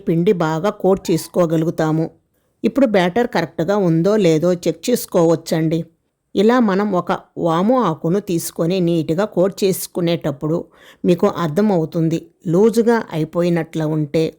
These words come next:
కొంచెం పిండి అనేది యాడ్ చేసుకొని కలుపుకోండి, లేదు గట్టిగా ఉంటే కొన్ని వాటర్ యాడ్ చేసుకొని కలుపుకోండి, సెట్ అయిపోతుంది. చూడండి, వాము ఆకుకు అటు ఇటు పిండి అనేది చక్కగా కోట్ అయింది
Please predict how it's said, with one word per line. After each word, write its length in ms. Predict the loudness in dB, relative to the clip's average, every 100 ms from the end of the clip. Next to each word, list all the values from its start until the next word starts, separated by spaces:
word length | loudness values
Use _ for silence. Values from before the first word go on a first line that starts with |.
| -2
కొంచెం 340 | 0 2 2 0
పిండి 260 | 2 2 0 0
అనేది 300 | -2 0 -2 -6 -6
యాడ్ 180 | -6 -2
చేసుకొని 420 | -2 -2 -2 0 0
కలుపుకోండి, 560 | 0 -2 -2 -2 0 0 0 2
లేదు 240 | 2 2 0 0
గట్టిగా 400 | 0 0 2 2 2
ఉంటే 240 | 0 0 -2 0
కొన్ని 200 | 0 0 0
వాటర్ 320 | -2 -2 -2 -4 -4
యాడ్ 160 | -4 -4
చేసుకొని 400 | -6 -6 -4 -2 0
కలుపుకోండి, 580 | 0 -2 -4 -2 0 -2 -6 -2
సెట్ 200 | 0 2 2
అయిపోతుంది. 600 | 2 -2 -4 -2 -4 -6 -10 -4
చూడండి, 340 | 0 2 0 -2 -4 -2
వాము 280 | 0 2 2 2
ఆకుకు 320 | -2 -2 -4 -4 -4 -4
అటు 200 | -2 -2 -2
ఇటు 180 | -2 -6 -2
పిండి 240 | 0 2 2
అనేది 240 | 2 0 -2
చక్కగా 460 | -8 -6 -2 -2 0
కోట్ 200 | 0 0 0
అయింది 200 | 0